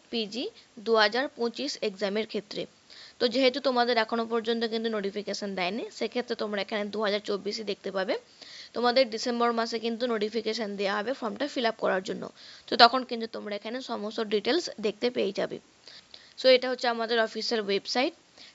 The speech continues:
So এইখানে প্রথমে আমরা যেটা ক্লিক করব, ইউনিভার্সিটিগুলো দেখার জন্য, সেটা হচ্ছে এখানে কোর্সে আমাদের ক্লিক করতে হবে। তোমরা কেউ যদি মোবাইল থেকে দেখো, তাহলে সেটাকে ডেস্কটপ মোডে on করে নাও,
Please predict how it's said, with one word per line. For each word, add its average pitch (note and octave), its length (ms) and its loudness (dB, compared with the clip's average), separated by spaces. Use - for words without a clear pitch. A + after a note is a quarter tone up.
So - 60 0
এইখানে B3+ 320 0
প্রথমে B3 400 -4
আমরা A3 220 -2
যেটা A3 140 -2
ক্লিক B3 280 -4
করব, G3+ 180 -2
ইউনিভার্সিটিগুলো B3+ 800 0
দেখার G#3+ 340 0
জন্য, G#3 140 -4
সেটা A3 240 -2
হচ্ছে A3+ 240 0
এখানে B3+ 180 0
কোর্সে B3 400 4
আমাদের A3+ 220 2
ক্লিক G3+ 260 -2
করতে G#3 240 -4
হবে। - 140 -6
তোমরা A3 220 2
কেউ A#3+ 180 2
যদি A#3 120 -6
মোবাইল G#3 340 0
থেকে A3 220 -4
দেখো, F#3+ 200 -2
তাহলে A3+ 320 2
সেটাকে A#3 280 0
ডেস্কটপ A3 440 0
মোডে A3 260 0
on F#3+ 80 -2
করে F#3+ 200 2
নাও, C#4+ 100 0